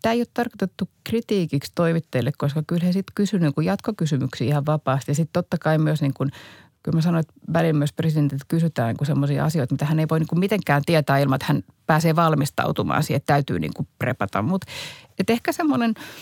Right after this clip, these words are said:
ähm, itsellänikin on niinku suuri kunnioitus tota sitä instituutiota kohtaan, niin,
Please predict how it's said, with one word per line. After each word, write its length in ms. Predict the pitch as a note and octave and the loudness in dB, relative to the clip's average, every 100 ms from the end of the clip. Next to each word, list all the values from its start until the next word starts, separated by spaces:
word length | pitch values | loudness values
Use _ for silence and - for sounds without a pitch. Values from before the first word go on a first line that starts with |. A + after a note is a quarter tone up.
| - _ _ _ _ _ _ _ G3+ | -20 _ _ _ _ _ _ _ -2
ähm, 200 | G3+ F#3 - - - _ _ _ _ _ _ _ _ _ _ _ _ _ _ _ _ _ _ G3+ - - - G1+ G1+ - | -2 -2 -6 -18 -20 _ _ _ _ _ _ _ _ _ _ _ _ _ _ _ _ _ _ -4 -2 -4 -10 -10 -8 -4
itsellänikin 760 | A#3+ - G3 A#3 B3+ A3+ F#3+ | -2 0 0 2 0 0 2
on 160 | E3+ E3 | 2 2
niinku 220 | D3+ D3+ | 0 0
suuri 280 | F3 D#3 D3 | 0 0 0
kunnioitus 680 | C#3+ C#3+ C#3 - - - - | 0 2 2 0 -2 -4 -4
tota 380 | - - F2 - | -2 0 0 -2
sitä 180 | - D3 | -6 -2
instituutiota 720 | C3 D3 - D#3 B2 C#3 - | 0 -2 -4 -4 -2 -2 -4
kohtaan, 540 | - D#3 - - D2 D2 | -2 -4 -4 -4 -2 -2
niin, 240 | B1 A1+ | -4 -6